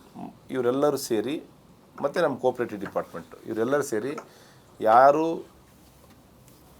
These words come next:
ನಿಜವಾಗಿ ರೈತ ಇದ್ದಾನೆ, ಯಾರು ಅವ್ನ ಹಸುವನ್ನ ಕಟ್ತಾನೆ, ಯಾರ್ದು ಪಂಪ್ ಸೆಟ್ ಇದೆ, ಯಾರ್ದು ಒಂದು ಎಕರೆ, ಎರಡು ಎಕರೆ ಜಾಗದಲ್ಲಿ ಅವ್ನ ಹಸು ಮೇವನ್ನ ಹಾಕ್ತಾನೆ, ಅವ್ನು ಯಾರು ಹಸುವನ್ನ ಮೇಯಿಸಿ ಆ ಹಾಲನ್ನ ಕರೆದು ಡೈರಿಗೆ ಹಾಕ್ತಾನೆ,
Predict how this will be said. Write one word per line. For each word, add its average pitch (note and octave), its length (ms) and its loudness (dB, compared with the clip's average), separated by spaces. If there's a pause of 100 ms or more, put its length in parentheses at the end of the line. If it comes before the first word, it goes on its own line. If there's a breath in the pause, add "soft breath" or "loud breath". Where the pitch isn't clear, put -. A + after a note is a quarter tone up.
(140)
ನಿಜವಾಗಿ C#3 560 2
ರೈತ A#2 280 -2
ಇದ್ದಾನೆ, G#2+ 400 -6
ಯಾರು A2+ 280 0
ಅವ್ನ A#2 120 0
ಹಸುವನ್ನ A2+ 300 -6
ಕಟ್ತಾನೆ, G#2 380 -10
ಯಾರ್ದು G#2+ 260 -2
ಪಂಪ್ G2+ 240 -6
ಸೆಟ್ A2 240 -6
ಇದೆ, G2 120 -6
ಯಾರ್ದು G#2 300 0
ಒಂದು F#2+ 200 -6
ಎಕರೆ, G#2+ 220 -6
ಎರಡು G2 180 -4
ಎಕರೆ G#2+ 380 -8 (200)
ಜಾಗದಲ್ಲಿ G2+ 440 -2
ಅವ್ನ F#2 220 -4
ಹಸು A2 380 -6 (440 loud breath)
ಮೇವನ್ನ C3 340 2
ಹಾಕ್ತಾನೆ, G#2 500 -6 (220)
ಅವ್ನು G#2+ 180 -4
ಯಾರು A#2+ 200 2
ಹಸುವನ್ನ B2+ 320 -2
ಮೇಯಿಸಿ A#2 440 -4
ಆ B2+ 100 0
ಹಾಲನ್ನ A#2 420 0
ಕರೆದು G#2+ 340 -6
ಡೈರಿಗೆ A2 360 -2
ಹಾಕ್ತಾನೆ, G2 440 -10